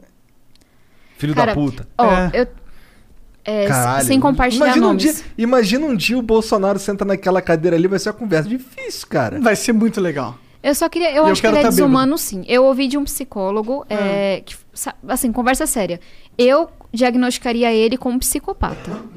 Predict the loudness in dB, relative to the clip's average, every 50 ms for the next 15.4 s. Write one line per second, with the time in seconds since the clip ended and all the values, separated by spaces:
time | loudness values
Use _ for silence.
0 | -20 -20 -20 -20 -20 -20 _ _ _ -2 0 0 0 2 2 2 2 2 2 0
1 | 0 0 0 0 -2 -4 -2 0 2 2 2 0 -2 -2 -4 -4 -4 -4 -2 -2
2 | -2 -2 -2 -4 -2 -4 -4 -2 0 0 2 2 2 2 2 2 2 0 0 -2
3 | -4 -6 -6 -4 0 0 0 0 0 -4 -6 -10 -14 -20 -10 -2 2 4 4 4
4 | 4 2 0 0 0 0 0 0 -2 -4 -8 -10 -14 -20 -20 -20 _ -10 -8 -4
5 | -2 0 0 0 -2 0 0 0 -2 -2 -2 -4 -4 -4 -2 -2 -2 0 0 -2
6 | -2 -4 -6 -6 -8 -8 -6 -8 -8 -6 -6 -6 -4 -4 -4 -6 -6 -8 -12 -10
7 | -10 -10 -8 -8 -10 -12 -16 _ -20 -20 -20 -20 _ -10 -2 0 0 0 2 2
8 | 0 2 2 0 0 2 0 0 -2 -4 -10 -18 -12 -6 -4 -4 -4 -4 -6 -8
9 | -4 -2 0 2 2 0 0 -2 -4 -2 -2 -2 0 0 0 0 0 -2 -2 -4
10 | -2 -2 -2 -2 -2 -4 -2 -2 0 0 0 -2 -2 -2 -2 -4 -4 -4 -2 -2
11 | -2 -2 -2 -2 0 0 0 -2 -2 -4 -4 -2 -2 -4 -4 -6 _ -18 -20 -20
12 | -20 -20 _ _ -4 -4 -4 -2 2 2 2 2 4 2 0 2 2 2 2 2
13 | 2 2 2 2 0 0 -2 -4 -4 -4 -2 -2 -2 -2 -2 -2 -2 -4 -4 -4
14 | -4 -2 -4 -4 -2 -2 -2 -2 -2 -2 -4 -4 -6 -4 -4 -4 -2 -2 0 0
15 | 2 2 0 0 -2 -4 -6 -10